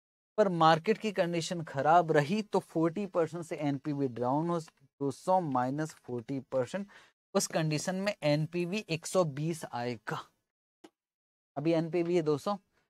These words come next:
दो सौ साठ भी आ सकता है, एक सौ बीस भी आ सकता है। और बोले, "अगर आपको लगता है कि आप कंटिन्यू नहीं करना चाहते तो आप इसको बेच भी सकते हो।"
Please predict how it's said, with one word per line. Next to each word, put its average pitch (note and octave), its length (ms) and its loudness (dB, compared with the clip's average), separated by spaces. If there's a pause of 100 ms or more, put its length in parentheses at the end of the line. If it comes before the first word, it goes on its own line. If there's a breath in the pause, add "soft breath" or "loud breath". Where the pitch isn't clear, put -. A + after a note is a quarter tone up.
(160)
दो D#3 60 2
सौ D#3+ 120 -8
साठ E3 260 4
भी F#3 160 -2
आ F3 60 6
सकता F3 300 -4
है, - 20 2
एक D#3+ 100 -6
सौ F#3+ 120 2
बीस F3 300 -2
भी G3+ 180 0
आ G3+ 80 6
सकता F#3 420 0
है। G3 60 -4 (360 loud breath)
और B3 120 8
बोले, C4 280 8
"अगर A3+ 380 8
आपको B3 380 8
लगता G#3+ 520 8
है B3 120 8
कि A#3+ 120 4
आप A3+ 160 8
कंटिन्यू G#3+ 480 4
नहीं A3+ 260 4
करना G3+ 300 6
चाहते F3 460 0
तो G#3+ 140 -2
आप F#3 340 6
इसको - 340 2
बेच E3 380 6
भी D3+ 200 -6
सकते - 460 -10
हो।" A#2+ 320 -10